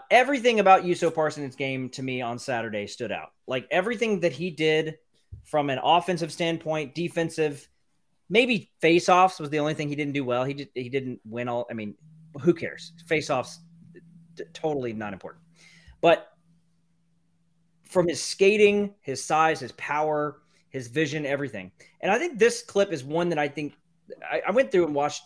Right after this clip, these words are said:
several of his shifts, but this one stood out, I think, for a couple of reasons. Number one is the way that he owns the middle of the ice. You'll see when he's trying to fore-, when he's forechecking, he's not given a ton of pressure, but he's, he's sort of guiding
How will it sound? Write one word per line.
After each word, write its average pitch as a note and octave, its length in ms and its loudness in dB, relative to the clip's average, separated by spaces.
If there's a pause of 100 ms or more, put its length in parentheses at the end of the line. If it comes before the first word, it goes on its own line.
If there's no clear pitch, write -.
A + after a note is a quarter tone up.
several C#3+ 400 -2
of B2 60 -6
his A#2+ 140 -6
shifts, - 380 -6
but C3+ 220 -6
this G#3+ 180 -2
one D#4 120 -2
stood G3 240 0
out, F3+ 160 4
I D3+ 100 -2
think, D#3 260 -8 (320)
for C#3 140 -4
a C#3 40 -4
couple C#3 220 -6
of - 20 -6
reasons. A2 220 -10
Number D3+ 160 -4
one G#3+ 340 -2 (420)
is C#3+ 240 0
the D3 100 2
way D3+ 340 4
that A#3+ 140 -2
he F#3+ 320 -6
owns E3+ 400 0
the D#3 80 -8
middle C#3+ 220 0
of E3 80 0
the D3+ 120 0
ice. A#2+ 460 -6 (240)
You'll D3+ 140 -2
see D#3+ 480 -2
when C#3 180 -4
he's C#3 220 -6
trying D#3 180 -4
to B2+ 60 -4
fore-, F3 340 -2 (100)
when C#3+ 120 -6
he's C#3 160 -8
forechecking, E3+ 600 0
he's B2+ 140 -8
not F3+ 220 -2
given A#3+ 160 -2
a D#3+ 180 0
ton F3 260 -2
of F#3 120 -2
pressure, F3 360 -2
but D3+ 160 -2
he's, C#3 300 -6 (420)
he's C#3 120 -10
sort G#3+ 120 4
of C#3 140 -8
guiding E3 600 2